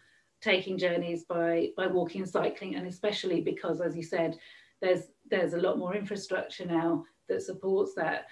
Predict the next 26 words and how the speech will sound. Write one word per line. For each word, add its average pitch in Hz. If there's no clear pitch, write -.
Um, 180
I've 196
done, 208
I've 214
t-, 240
I, 220
I 226
normally 233
avoid 190
the 185
sort 180
of 180
the 208
art-, 190
arterial 185
routes 170
and 185
the 180
big, 185
the 185
big 190
roads, 170
but 185
I've 180
recently 190
been, 185